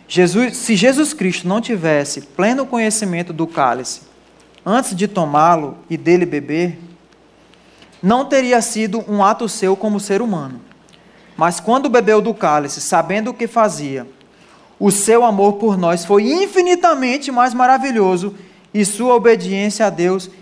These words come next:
infinitamente mais perfeita." É como se, se Deus olhasse pra ele e diz bem assim, olhasse pra Jesus e diz: "Ou eles perecem, ou você perece.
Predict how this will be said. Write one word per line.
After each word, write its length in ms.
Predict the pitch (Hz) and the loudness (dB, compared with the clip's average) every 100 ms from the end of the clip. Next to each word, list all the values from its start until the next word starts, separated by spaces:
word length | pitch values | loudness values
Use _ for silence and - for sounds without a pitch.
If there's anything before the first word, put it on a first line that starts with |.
| - _ - - | -20 _ -20 -4
infinitamente 1200 | 277 349 359 320 294 294 294 247 190 185 202 233 226 - - - | 2 2 2 0 0 2 2 0 0 -2 -4 -8 -12 -16 -20 -2
mais 360 | 175 180 185 | 2 2 2
perfeita." 760 | - 208 214 - 151 143 143 117 - _ _ _ _ _ _ _ _ _ _ _ _ _ _ _ _ _ _ _ _ - - | -2 -2 -2 -4 -4 -4 -8 -18 -20 _ _ _ _ _ _ _ _ _ _ _ _ _ _ _ _ _ _ _ _ -16 -4
É 100 | 233 | -2
como 260 | 262 277 | 0 0
se, 320 | 262 269 254 - | -2 -2 -4 -6
se 160 | - | -6
Deus 420 | 202 196 226 220 | 2 4 6 4
olhasse 380 | 214 196 202 214 | 4 4 2 0
pra 240 | - 190 175 | 0 2 4
ele 240 | 202 202 | 4 2
e 40 | |
diz 160 | 180 180 | 0 -2
bem 120 | 180 | -2
assim, 420 | 202 202 175 143 - | -2 -2 -6 -12 -8
olhasse 320 | 143 170 175 | -2 0 -2
pra 140 | 170 170 | -4 -8
Jesus 320 | 156 147 170 | -8 -10 -10
e 60 | 180 | -8
diz: 260 | 139 - - _ _ | -10 -14 -20 _ _
"Ou 220 | - 208 220 | -2 2 4
eles 180 | 196 | 2
perecem, 680 | - 180 160 151 180 - 285 - _ _ _ _ _ _ _ | 0 -2 0 0 0 -4 -12 -16 _ _ _ _ _ _ _
ou 100 | 151 | -8
você 320 | 151 170 175 | -6 -8 -8
perece. 540 | 175 254 240 117 - | -10 -10 -12 -14 -20